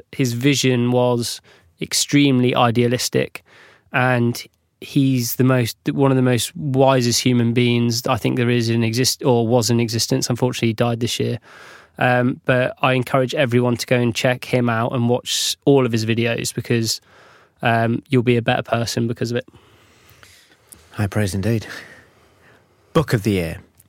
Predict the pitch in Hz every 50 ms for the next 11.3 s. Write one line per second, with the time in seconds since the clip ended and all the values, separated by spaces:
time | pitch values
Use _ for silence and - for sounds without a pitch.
0 | _ _ - - - - - - - - _ - - 123 147 170 - - - -
1 | 151 151 147 147 156 170 165 - 135 - - - 127 - 139 135 131 123 117 -
2 | - - - - - - 131 123 123 120 120 123 120 117 - - 139 - - -
3 | 123 120 120 - - - - - - - - _ _ _ - 139 127 127 123 120
4 | 120 120 - - _ _ _ _ _ _ _ _ _ - - - - 156 156 151
5 | - - - 139 135 135 131 127 127 120 - - 120 - - 127 123 123 123 120
6 | - - 131 131 131 - - 151 151 139 - _ _ _ _ _ - - - -
7 | _ _ _ _ - - 131 123 123 123 123 123 127 - - 165 143 139 131 117
8 | - - - 143 135 135 123 131 123 123 113 120 113 - - 131 120 - - -
9 | - 127 120 - - - - 135 131 131 127 120 - 127 123 - - - - 131
10 | 131 127 123 - - 123 107 - - 127 120 113 - 131 123 117 - 131 117 120
11 | 120 120 117 - - -